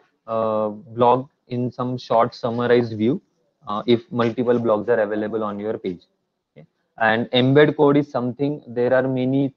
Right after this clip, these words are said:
things we can embed on our website, uh, our own website. So, uh, for that, H T M L code and some iframe code is required. So this is also possible. So these are two something, uh,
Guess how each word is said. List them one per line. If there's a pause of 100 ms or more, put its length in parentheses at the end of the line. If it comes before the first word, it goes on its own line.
things
we
can
embed
on
our
website, (380)
uh,
our
own
website.
So, (400)
uh,
for
that,
H
T
M
L
code
and
some
iframe
code
is
required. (300)
So
this
is
also
possible. (340)
So
these
are
two
something, (100)
uh,